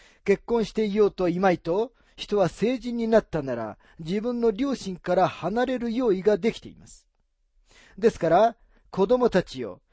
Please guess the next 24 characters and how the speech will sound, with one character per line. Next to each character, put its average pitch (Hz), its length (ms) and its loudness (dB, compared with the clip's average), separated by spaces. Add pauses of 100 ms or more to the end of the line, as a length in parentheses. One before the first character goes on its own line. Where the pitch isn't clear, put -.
(120)
す - 220 -16
べ 285 140 -6
て 208 120 -4
の 190 120 -2
こ 175 140 -8
と 202 100 -4
に 185 140 -4
つ - 160 -6
い 175 80 -6
て 165 260 -6
両 247 220 -4
親 175 260 -8
に 160 120 -4
従 - 280 0 (200)
い 220 40 -4
な 196 100 0
さ 143 200 -8
い 110 120 -14 (120)
と 190 100 -4
い 180 120 -2
う 170 120 0
教 156 180 -6
え - 20 -2
は、 165 300 0